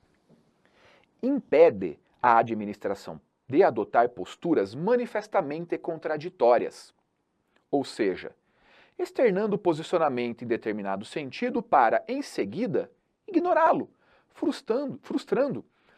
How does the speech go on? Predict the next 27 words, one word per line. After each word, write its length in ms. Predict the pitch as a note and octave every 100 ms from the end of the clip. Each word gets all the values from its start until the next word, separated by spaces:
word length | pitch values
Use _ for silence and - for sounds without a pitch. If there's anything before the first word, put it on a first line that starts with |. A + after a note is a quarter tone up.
| _ -
a 140 | F3+
expectativa 1120 | G3 A#3+ - G#3+ G#3 - F3+ - F3+ D3+ D3+ C#3+ -
dos 440 | A2+ C#3 C#3+ - _
cidadãos 840 | - D3 C#3 A2 A#2+ C3 - - _ - -
de 120 | A2 B2
boa 280 | A2 B2
fé. 320 | C3 - F2+ - _ _ _ _ _
Questão 520 | - - _ F#2+ D3 C4 _ _ _ _ _
correta. 480 | - - A#2+ A#2+ - _ _ _ _ _ _
A 80 | C3+
segurança 640 | - A#3+ G3+ D3 D3+ -
jurídica, 580 | G2 F#2 A#2 F2 - - _ _ _ _ _
que 80 | -
tem 240 | - C#3
uma 140 | D3+ C3
relação 440 | B2 A2 - A2
com 120 | G2+
o 20 | G2+
princípio 340 | G#2+ - A#2+
da 120 | A2+
confiança 640 | A2 G#2 - F#2+ G#2 G2
e 40 | F#2
com 60 |
o 20 | -
princípio 340 | G2+ A#2 G2+
da 80 | G2
boa-fé, 520 | F2+ D#2+ - B2 -